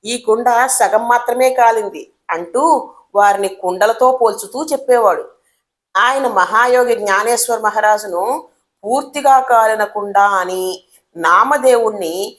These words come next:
సగం కాలిన కుండ అని అన్నాడు. దానితో నామదేవుడు చాలా బాధపడ్డాడు. నేరుగా పాండురంగడి దగ్గరకు వెళ్ళి ఫిర్యాదు చేశాడు.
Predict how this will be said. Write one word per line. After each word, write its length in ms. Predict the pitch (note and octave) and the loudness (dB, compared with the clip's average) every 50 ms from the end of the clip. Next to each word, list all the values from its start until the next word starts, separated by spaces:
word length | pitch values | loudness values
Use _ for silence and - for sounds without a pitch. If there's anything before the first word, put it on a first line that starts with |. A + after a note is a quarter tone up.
| _ _ - | _ _ -6
సగం 440 | - - F3 D#3 D#3 F3 G3 A#3 C4 | -2 0 0 0 0 0 -2 -4 -4
కాలిన 400 | B3+ C4 B3 A3+ G#3+ G#3 G3+ G3 | -2 0 0 0 0 -2 -4 -4
కుండ 320 | G3 G3 F#3 F3+ F3+ F3+ | -4 -6 -8 -4 0 0
అని 360 | F#3 F#3 F3+ F3 F3 G3+ C#4 | 2 2 2 0 -2 -2 -2
అన్నాడు. 380 | F4 D#4+ C#4+ C4 A3+ G3+ F3 D3 - - _ _ _ _ _ _ _ - | -2 0 0 0 0 0 -2 -4 -8 -12 _ _ _ _ _ _ _ -2
దానితో 800 | - E3+ F#3 G3+ A#3 B3 B3 C#4 C4+ A#3+ F#3 F3 F#3+ G3+ G#3+ G#3 - - _ _ - | 0 0 0 0 -2 -2 0 2 4 4 6 6 4 4 0 -4 -10 -18 _ _ -8
నామదేవుడు 680 | F3+ F3 E3+ F3+ F#3+ G3 A3 G#3+ G#3+ G#3+ G#3 G3+ G3+ G3 | -4 0 2 2 2 2 0 0 0 0 2 0 0 0
చాలా 340 | G3 G3 D#3+ D#3+ E3+ F#3 G3 | 0 2 2 2 4 2 2
బాధపడ్డాడు. 840 | G3 F3+ D#3+ D3+ E3 F#3+ A3 - A#3+ A3+ A#3 - E3 D3+ - - - _ _ _ _ _ _ _ - | 2 2 2 2 2 0 0 -2 -2 -2 0 -2 -2 -2 -4 -8 -16 _ _ _ _ _ _ _ -8
నేరుగా 500 | F3 F#3+ G#3 A#3 C4 C4+ D4+ D#4 E4 E4 | -4 -2 0 2 2 0 0 0 2 0
పాండురంగడి 720 | E4+ E4+ - B3+ A#3 A#3 A3+ A3+ A3+ A3 G#3 G3+ G3+ G3+ G3 | 0 2 0 0 0 0 -2 -2 -2 -2 0 -2 -4 -4 -4
దగ్గరకు 360 | G3 F#3+ F#3+ G3 F#3+ F#3+ G3 | -6 -4 -4 -4 -6 -6 -6
వెళ్ళి 300 | G3 F#3+ G3 G3 C4+ - - | -6 -6 -6 -6 -10 -12 -12
ఫిర్యాదు 340 | G#3 F3+ F3+ F#3 F3+ F3 E3+ | -12 -6 -2 -2 -2 -2 -2
చేశాడు. 440 | E3+ F3 E3 D#3 - D#3 C#3+ C3+ | -8 -12 -12 -10 -10 -10 -12 -12